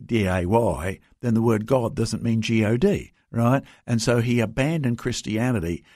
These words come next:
and he said, "Only when I heard that you guys had evidence that the Bible was true could I become a Christian." So Christianity is not just a God generic that we believe in, it's a God specific, and it's related to the,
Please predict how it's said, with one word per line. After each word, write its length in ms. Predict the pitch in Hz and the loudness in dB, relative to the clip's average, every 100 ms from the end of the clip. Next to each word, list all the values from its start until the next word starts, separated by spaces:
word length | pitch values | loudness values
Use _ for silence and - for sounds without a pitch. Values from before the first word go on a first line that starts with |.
| _ | _
and 120 | 113 | 0
he 80 | 107 | 0
said, 220 | 101 110 - | 2 0 2
"Only 280 | 131 180 170 | 2 2 2
when 200 | 135 131 | 2 2
I 80 | 117 | 0
heard 380 | 110 117 117 | 0 0 2
that 180 | 104 - | 0 -2
you 160 | 117 170 | 2 2
guys 400 | 147 104 101 104 | 2 0 0 -2
had 260 | 98 98 - | -4 -6 -4
evidence 680 | 147 190 175 87 - - - - _ - | -2 2 2 0 -8 -12 -12 -16 _ -6
that 160 | 113 | -4
the 100 | 117 | -2
Bible 380 | 98 113 120 110 | 0 0 0 -2
was 180 | 90 90 | -6 -8
true 300 | - 143 110 | -2 0 0
could 180 | - 104 | -2 -4
I 100 | 98 | -4
become 360 | 101 - 107 | -6 -4 -4
a 60 | 98 | -4
Christian." 500 | - 101 - - - _ _ - _ | -6 -8 -8 -12 -14 _ _ -20 _
So 140 | - 98 | -4 -2
Christianity 680 | - 208 - 117 113 107 101 | 0 0 0 -2 0 -2 -2
is 120 | 101 | -2
not 200 | 123 - | -4 -2
just 300 | 117 107 - - | -4 -4 -8 -8
a 80 | |
God 600 | 107 101 117 110 104 - | -6 -2 2 2 0 -4
generic 580 | - 101 98 131 120 92 | -6 -2 0 2 2 -2
that 160 | - 82 | -6 -10
we 100 | 87 | -8
believe 380 | 87 90 90 92 | -4 -4 -2 -4
in, 140 | 98 - _ | -6 -10 _
it's 200 | 117 110 | -10 -6
a 40 | |
God 320 | 104 113 104 98 | -4 -2 -2 -4
specific, 640 | - - 147 135 95 - | -6 -4 -2 -2 -4 -6
and 120 | 113 104 | -6 -6
it's 160 | - | -4
related 440 | 107 107 135 135 104 | -4 0 0 -2 -6
to 80 | |
the, 80 | 101 | -6